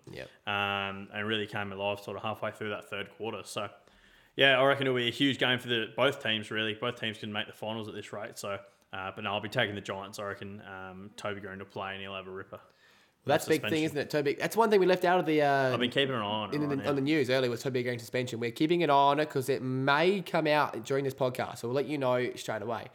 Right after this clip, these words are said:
Speaker 1: But, um, I mean, Giants rested a lot of players last week. Not a lot of, it was,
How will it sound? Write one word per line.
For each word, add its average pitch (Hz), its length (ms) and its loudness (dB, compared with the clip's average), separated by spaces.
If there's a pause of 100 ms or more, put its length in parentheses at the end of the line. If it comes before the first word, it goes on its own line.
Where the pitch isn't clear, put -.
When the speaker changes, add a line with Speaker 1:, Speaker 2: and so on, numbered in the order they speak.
(320)
Speaker 1:
But, 131 160 4
um, 120 320 4 (480)
I 127 40 -6
mean, 135 120 2
Giants 190 360 4
rested 139 320 0
a 123 60 -2
lot 127 140 0
of 113 80 -8
players 127 340 0
last 113 240 -4
week. 107 140 -8
Not 156 100 2
a 202 40 6
lot 214 160 6
of, 151 120 0
it 156 60 0
was, 147 80 2